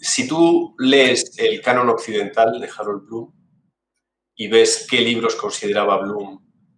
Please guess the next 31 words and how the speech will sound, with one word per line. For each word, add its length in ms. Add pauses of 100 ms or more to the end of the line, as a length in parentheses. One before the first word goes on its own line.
(280)
adecuados, 580
cuáles 380
no. 200 (920)
El 180
libro, 280
por 140
demás, 300
es 120
interesantísimo. 840
A 40
mí 100
me 40
parece 300
que 220 (100)
nadie 260
puede 240
negarle 360
a 120
Harold 220
Bloom, 200
que 100
en 80
paz 160
descanse, 680
un, 220
un 140
saber 300
enciclopédico 840
y 80
extraordinario, 680
¿no? 220